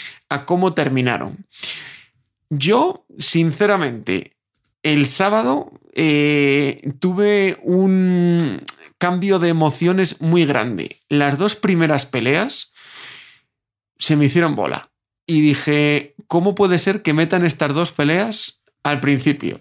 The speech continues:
Hablo de la victoria de los Usos contra Nakamura y Box, que Box lamentablemente se, se lesionó, y de Drew McIntyre contra Happy Corbin.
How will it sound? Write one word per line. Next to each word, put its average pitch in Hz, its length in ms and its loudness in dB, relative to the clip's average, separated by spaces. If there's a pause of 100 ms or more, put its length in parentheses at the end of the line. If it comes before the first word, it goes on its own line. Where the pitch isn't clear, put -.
(160)
Hablo 156 480 0
de 135 240 0
la 131 100 0
victoria 147 420 2
de 156 280 2
los 147 200 2
Usos 143 520 0
contra 135 420 0
Nakamura 147 540 0
y 147 80 2
Box, - 500 0
que 104 400 0
Box 143 380 0
lamentablemente 139 720 0
se, 139 560 0
se - 160 -2
lesionó, 151 500 2 (480)
y 175 120 2
de 190 120 4
Drew 175 240 2
McIntyre 185 640 0
contra 160 380 0
Happy 151 320 -2
Corbin. 117 500 -4